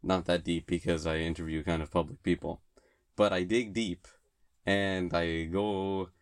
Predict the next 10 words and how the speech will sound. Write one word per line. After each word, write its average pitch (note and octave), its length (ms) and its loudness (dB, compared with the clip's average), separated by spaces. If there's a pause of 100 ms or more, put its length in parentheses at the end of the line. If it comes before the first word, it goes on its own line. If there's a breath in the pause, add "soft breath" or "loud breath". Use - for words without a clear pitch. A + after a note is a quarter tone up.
(340)
where E2 320 0
no G2 160 2
man G2+ 320 0
has F2+ 160 -4
gone F#2 240 0
before, F2+ 560 -2 (520)
into A#2+ 400 2
the G2 140 -2
social G2 340 -2
medias, F2+ 760 -4